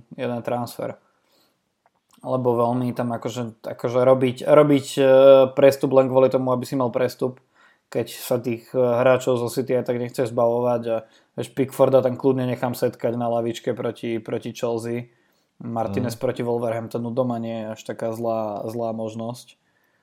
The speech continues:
Speaker 1: Takže, takže to asi budem riešiť takýmto spôsobom, no.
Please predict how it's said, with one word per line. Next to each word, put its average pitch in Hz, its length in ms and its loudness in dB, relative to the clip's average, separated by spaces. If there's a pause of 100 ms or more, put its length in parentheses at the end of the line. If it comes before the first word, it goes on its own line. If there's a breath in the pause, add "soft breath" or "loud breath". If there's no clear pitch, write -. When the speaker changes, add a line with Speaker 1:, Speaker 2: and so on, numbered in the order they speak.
(160)
Speaker 1:
Takže, 110 640 -4 (580)
takže 113 300 -4
to 117 160 -2
asi 120 320 -4
budem 117 320 -4
riešiť 117 240 -8
takýmto 120 320 -6
spôsobom, - 480 -14
no. - 240 -20